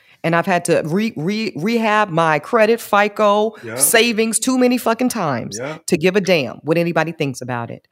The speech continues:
Speaker 2: Yeah.
Speaker 1: Not on my watch, not on any day of the week will I be marrying, going into legal partnership. And if you don't
Speaker 2: <laughs>
Speaker 1: understand that's what marriage is, you're not fucking getting it. You need to go
Speaker 2: Yeah.
Speaker 1: back and listen to the whole fucking catalog of Holding Court from the first episode.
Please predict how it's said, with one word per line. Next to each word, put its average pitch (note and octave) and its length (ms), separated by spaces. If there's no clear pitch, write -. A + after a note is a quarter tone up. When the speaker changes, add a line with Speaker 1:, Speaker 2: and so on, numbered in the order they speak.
Speaker 2:
Yeah. F#2 200
Speaker 1:
Not F3 300
on B3+ 140
my B3+ 180
watch, C#3+ 500
not D#3+ 160
on D3 160
any F3 180
day A#3 180
of A#3+ 120
the B3+ 80
week D3 380
will D#3+ 120
I E3+ 160
be D3+ 200
marrying, D3+ 840
going G3 300
into E3 260
legal C#4 680
partnership. E3+ 800
And D3 100
if C3 100
you F#3 100
don't D#4+ 140
Speaker 2:
<laughs> D#4 80
Speaker 1:
understand C#4+ 400
that's C4 160
what B3 140
marriage A#3+ 380
is, D#3+ 220
you're G3 220
not G#3 200
fucking F#3 400
getting D3 280
it. - 260
You F#3 80
need D#3+ 140
to C3 80
go D#3+ 100
Speaker 2:
Yeah. D#3+ 60
Speaker 1:
back F3 200
and D3 80
listen D#3 220
to D3 80
the C3 100
whole F3 200
fucking G#3+ 300
catalog D#3+ 520
of C#3 80
Holding D#3+ 300
Court - 280
from D3 160
the C3+ 120
first C#3+ 260
episode. - 380